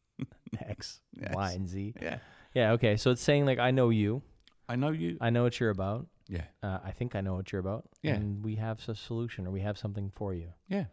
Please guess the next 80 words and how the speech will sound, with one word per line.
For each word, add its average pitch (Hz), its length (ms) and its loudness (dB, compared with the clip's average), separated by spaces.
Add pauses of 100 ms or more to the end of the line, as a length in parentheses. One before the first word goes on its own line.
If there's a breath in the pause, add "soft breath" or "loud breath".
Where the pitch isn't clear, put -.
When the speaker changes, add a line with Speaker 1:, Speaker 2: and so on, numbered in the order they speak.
(180)
Speaker 2:
And 131 100 0
it's, 143 120 -2
Speaker 1:
Okay. 135 60 0
Speaker 2:
and 139 120 2
it, - 100 -14
so - 140 -4
it's 147 80 0
about, 147 340 0
of - 120 -8
course, 151 240 -2
mixing 139 300 -2
Speaker 1:
It's 127 80 4
a - 20 0
good 110 160 0
tactic. - 500 -10
Speaker 2:
mixing 151 280 -2
the 117 60 -2
creative 123 520 -2
with, 135 140 -4
with 127 140 -4
the 139 40 -6
data, 170 380 -4
because, 107 260 -4
you 110 80 -4
know, 120 80 0
Speaker 1:
Yeah. 113 60 2
Speaker 2:
I, 117 100 0
you 127 100 -2
know, 92 100 0
I 87 80 0
need 113 180 0
the 92 60 -2
data 107 340 0
on 90 120 -2
you 92 140 0
in 98 80 -2
order 98 220 -2
to - 200 -10
kind 95 200 -2
of 90 120 -6 (360 soft breath)
know 107 220 4 (200)
who 110 80 2
you 92 260 0
are 95 120 0
and 98 80 2
what 95 100 -2
you 95 80 -6
do 98 140 0
as 95 100 -2
a - 40 -20
Speaker 1:
Right. 92 100 -8
Speaker 2:
profession 104 360 0
and, 90 140 0
Speaker 1:
Yeah. 101 260 -4 (440 soft breath)
Speaker 2:
and 113 80 -2
all 113 60 -2
the 120 40 -2
rest 135 160 -2
of 110 60 -12
it. - 20 -16
So 107 140 0
give 104 140 -10
me 156 40 -2
that - 140 -4
data 101 200 -2
first, - 300 -12
then 113 140 -4
I 110 40 -4
can, 110 280 -6 (160)
then 113 100 -6
I 107 80 -2
can 107 180 -4
speak - 340 -8
to - 120 -10
you. 82 220 -8 (180)
Speaker 1:
So - 120 0
do 123 40 4
Speaker 2:
Um, 113 60 6
Speaker 1:
you 117 160 6
lo-, 113 160 4